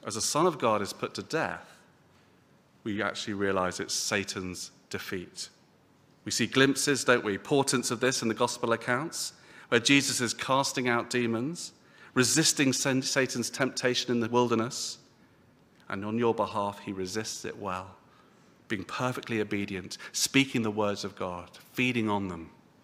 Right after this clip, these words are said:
And soon Satan's reign of tyranny will be obliterated. His chains of guilt and condemnation are smashed, smashed at the cross. He has no hold on us because of the cross.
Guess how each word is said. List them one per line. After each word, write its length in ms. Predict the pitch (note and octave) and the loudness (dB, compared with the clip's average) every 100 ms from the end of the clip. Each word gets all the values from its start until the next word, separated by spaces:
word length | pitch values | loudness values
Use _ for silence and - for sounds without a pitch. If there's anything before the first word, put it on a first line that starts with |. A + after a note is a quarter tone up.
| _ _ - _ _ _ - - | _ _ -20 _ _ _ -18 0
And 120 | B2 | 4
soon 320 | - E3 D#3+ | 6 8 8
Satan's 520 | C#3 D#3 C#3 C3 A#2+ B2 | 8 6 6 4 2 6
reign 240 | C#3+ D3+ | 8 8
of 80 | - | 4
tyranny 380 | - D3 A#2 G#2+ | 4 2 4 2
will 120 | A2+ | 2
be 140 | C3+ | 2
obliterated. 840 | C3+ D#3+ G3 - B2 E2+ - E2+ - - - - - - - | 2 0 -2 0 0 -2 -8 -14 -16 -20 -20 -20 -20 -18 0
His 240 | D3 - | 2 2
chains 440 | - D3+ D#3+ D#3+ | 4 6 8 6
of 100 | A#2+ | 2
guilt 300 | - D3+ D#3 | 6 6 6
and 100 | C#3 | 4
condemnation 720 | B2 D3 C3+ B2+ C3+ C#3+ E3 | 4 4 6 6 6 4 2
are 60 | E3 | 0
smashed, 840 | E3 - G#3 A#3+ - - - - - - _ _ - | 0 0 2 2 2 4 2 2 -6 -14 _ _ -8
smashed 560 | - - B3+ - - - | -4 4 4 6 2 2
at 100 | - | -2
the 80 | |
cross. 600 | A#2+ A#2 F2+ - - - - _ _ _ _ _ _ _ _ _ _ | -2 -2 -4 -4 -6 -6 -10 _ _ _ _ _ _ _ _ _ _
He 120 | F3 | 2
has 220 | F3 G3+ | 6 6
no 240 | F#3+ G3 G#3+ | 6 6 6
hold 300 | F#3 B3 A#3 | 6 4 4
on 140 | C3 | 2
us 420 | F2+ - - - - _ _ _ - | 0 -6 -8 -8 -12 _ _ _ -2
because 300 | C#3 D3+ B2+ | 2 4 2
of 80 | A#2+ | 2
the 60 | A#2+ | -2
cross. 680 | - A2 D#2+ - - - | -2 -2 -4 -8 -8 -10